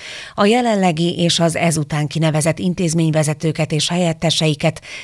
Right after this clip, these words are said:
a következő két hónapban vetik alá a széleskörű vizsgálatoknak, amelyek kiterjednek az általános pszichés állapotra, a függőségekre, a szexuális devianciákra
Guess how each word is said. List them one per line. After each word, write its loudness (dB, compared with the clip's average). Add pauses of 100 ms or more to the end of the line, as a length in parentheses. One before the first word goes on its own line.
(100)
a 2
következő 2
két 0
hónapban 0
vetik -2
alá 2
a 0
széleskörű 0
vizsgálatoknak, -2 (320)
amelyek 4 (240)
kiterjednek 2
az 0
általános 0
pszichés 0
állapotra, 0 (300)
a 0
függőségekre, 0
a 0
szexuális 0
devianciákra 2